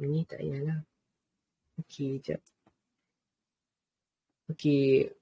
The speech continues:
emas budi terbuang. Sebab emas budi terbuang. Okey? Sebab emas budi terbuang. Okey, kepentingan budi bahasa, eh, budi bahasa ke dia kata? Budi bahasa ni adalah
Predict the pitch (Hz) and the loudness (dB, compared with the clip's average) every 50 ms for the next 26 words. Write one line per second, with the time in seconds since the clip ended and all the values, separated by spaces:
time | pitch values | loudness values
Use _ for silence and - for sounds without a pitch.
0 | _ _ _ 170 170 180 190 190 190 190 185 190 - - 170 160 165 165 165 156 | _ _ _ 10 10 12 12 12 12 12 10 8 4 2 4 8 8 8 8 8
1 | 156 165 165 160 156 - 160 156 147 147 151 151 143 143 139 139 139 139 143 151 | 6 4 4 4 2 4 4 4 4 4 2 0 0 0 0 -2 -4 -6 -6 -8
2 | - - - 165 156 156 170 156 - - 151 156 160 160 175 180 180 180 - - | -10 0 2 4 8 8 8 8 6 4 2 4 4 6 4 4 2 0 -6 -6
3 | 160 160 160 156 147 151 151 151 - 151 147 147 151 151 147 143 143 143 151 160 | -2 0 0 2 2 2 0 0 2 0 0 0 0 -4 -4 -4 -4 -6 -10 -10
4 | - _ _ - _ _ _ _ _ _ _ - - 156 - - 185 202 202 - | -12 _ _ -20 _ _ _ _ _ _ _ -8 -8 -8 2 4 4 4 4 0
5 | _ _ _ _ _ - _ _ _ _ _ _ _ - - 165 156 160 165 160 | _ _ _ _ _ -20 _ _ _ _ _ _ _ -8 -4 2 4 4 4 6
6 | 151 151 156 156 160 165 170 175 - - - - 165 160 151 160 156 156 160 151 | 4 4 4 6 6 6 4 4 0 -6 0 2 4 4 6 4 4 6 6 4
7 | 151 151 147 151 151 156 170 196 196 - _ _ _ _ _ _ _ _ _ _ | 6 4 2 2 4 4 4 2 0 -2 _ _ _ _ _ _ _ _ _ _
8 | - 170 165 - 175 170 165 - 180 180 175 170 185 180 185 185 190 185 185 180 | 4 4 6 8 8 8 10 10 10 12 12 12 12 12 12 12 12 12 12 12
9 | 175 170 180 165 175 180 175 165 175 175 175 175 175 175 - - - - _ _ | 12 12 10 12 12 10 10 12 10 10 10 8 8 4 0 -6 -10 -12 _ _
10 | 170 170 165 156 151 - - 147 143 143 151 156 151 165 165 175 180 180 180 - | 4 6 8 8 6 4 2 -2 -2 0 0 2 4 4 6 6 4 4 2 2
11 | - 180 156 143 - 135 127 131 - 131 127 - 131 135 147 - _ _ _ _ | 4 4 4 4 4 2 2 2 -2 -4 -6 -6 -8 -8 -8 -12 _ _ _ _
12 | _ _ _ _ _ _ _ _ _ _ _ _ _ _ - 147 151 147 156 151 | _ _ _ _ _ _ _ _ _ _ _ _ _ _ 2 2 6 8 8 8
13 | 156 160 165 170 170 - - 165 156 151 151 165 - 151 151 147 143 143 151 170 | 10 10 8 8 6 6 6 6 8 8 6 6 6 6 6 8 8 8 8 8
14 | 196 196 | 6 2